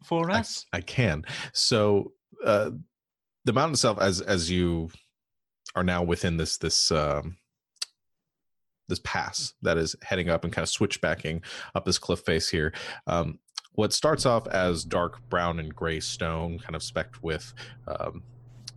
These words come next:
Speaker 2: the surrounding landscape, grass patches, uh, eventually gives way to more sheer, uh, cliff faces,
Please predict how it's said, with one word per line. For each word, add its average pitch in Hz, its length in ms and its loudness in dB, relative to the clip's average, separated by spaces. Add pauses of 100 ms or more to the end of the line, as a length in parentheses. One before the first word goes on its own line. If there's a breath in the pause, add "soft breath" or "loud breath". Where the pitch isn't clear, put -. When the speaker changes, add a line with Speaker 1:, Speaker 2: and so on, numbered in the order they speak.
(180)
Speaker 2:
the 80 440 -4
surrounding 80 380 0
landscape, 80 520 -2
grass 78 300 0
patches, 78 640 -2
uh, 78 240 0 (200)
eventually 98 380 2
gives 85 220 0
way 82 140 4
to 87 200 -2
more 82 220 2
sheer, 90 720 2 (400 loud breath)
uh, 80 180 2
cliff - 280 -2
faces, 85 640 0